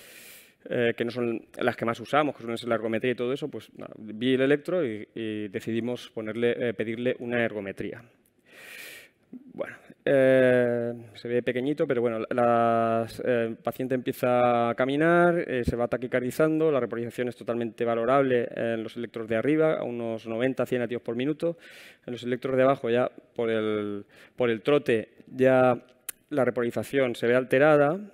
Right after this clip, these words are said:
Luego, en el pico de esfuerzo aparece su ritmo intrínseco, que es un bloqueo completo de rama derecha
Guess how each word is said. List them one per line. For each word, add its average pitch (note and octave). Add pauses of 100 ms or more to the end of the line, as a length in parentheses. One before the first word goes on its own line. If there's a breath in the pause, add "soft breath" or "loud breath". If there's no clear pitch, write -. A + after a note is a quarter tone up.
(1900 loud breath)
Luego, D#3
en C3
el A#2+
pico D#3
de D#3
esfuerzo C#3+ (340 soft breath)
aparece C3
su A#2+
ritmo C3+
intrínseco, D#3
que B2+
es B2+
un C3
bloqueo B2
completo B2 (500)
de B2
rama B2
derecha A2+